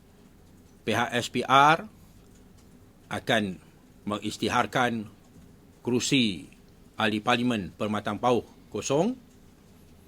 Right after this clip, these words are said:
dan akan diadakan pilihan raya kecil Pematang Pauh. Siapa yang nak diletakkan sebagai calon,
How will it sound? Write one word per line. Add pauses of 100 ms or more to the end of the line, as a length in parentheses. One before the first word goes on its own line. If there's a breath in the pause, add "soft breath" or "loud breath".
(280)
dan
akan
diadakan
pilihan
raya
kecil
Pematang
Pauh. (1300)
Siapa
yang
nak
diletakkan
sebagai
calon,